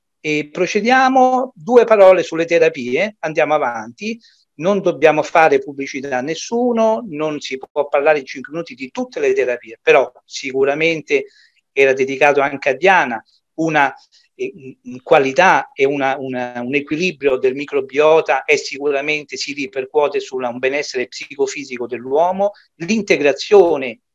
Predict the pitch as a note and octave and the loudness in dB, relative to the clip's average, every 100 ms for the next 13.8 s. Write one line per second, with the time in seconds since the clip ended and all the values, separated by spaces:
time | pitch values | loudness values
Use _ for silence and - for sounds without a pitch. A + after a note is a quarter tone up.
0 | _ _ _ - B2+ B2+ C#3+ D3+ C#3+ C#3 | _ _ _ -18 -6 -4 2 4 4 -2
1 | C3 C#3 C3+ B2 B2+ B2+ D#3 D3 C3 C3+ | -10 -10 -10 -6 -6 0 2 4 2 -2
2 | C3 C3+ C3 C3 - C3 C3+ D3+ D#3 C#3+ | -14 -16 -14 -14 -10 -10 -8 -8 -8 -6
3 | C#3 C3+ C3 _ B2+ C#3 C3+ C3 C#3+ D#3 | -6 -6 -8 _ -8 -2 -2 -2 -8 -8
4 | C#3+ C3 B2 C3 B2+ D#3 D3 C3 - C3+ | -6 -8 -8 -12 -4 -2 0 -4 -2 -2
5 | C#3+ C#3 B2+ C#3 B2+ C#3 C3+ C#3 C3 - | -2 -4 -10 -10 -8 -4 -2 -2 -4 -6
6 | A#2+ C3 A2+ - E3+ G3 A3+ - A#3+ _ | -16 -14 -14 -12 0 0 0 -8 -16 _
7 | _ _ C#3+ C#3 G3 F3 D#3 F3+ - C#3+ | _ _ -2 2 0 0 -4 -6 -4 -4
8 | B2 _ _ _ _ _ C#3 D3+ D3 D3+ | -4 _ _ _ _ _ -10 -6 2 4
9 | F3 - - C3+ C3 C3 C3 C#3 C3+ D3+ | 4 0 -8 -2 0 0 -4 -6 -6 -8
10 | E3 A3+ C4 _ _ _ _ - A3 G#3+ | -6 -6 -6 _ _ _ _ -8 -4 2
11 | A3+ A3 B3 B3 A3 E3+ D3 D3 D3+ - | 2 4 0 4 6 6 4 0 -4 -12
12 | D#3 E3 D#3+ D#3 D3+ D3+ C#3+ C#3 C#3+ B2+ | -4 -2 -2 -6 -2 0 0 -2 -4 -4
13 | A2+ - - - - C#4+ - - | -6 -12 -20 -18 0 2 2 0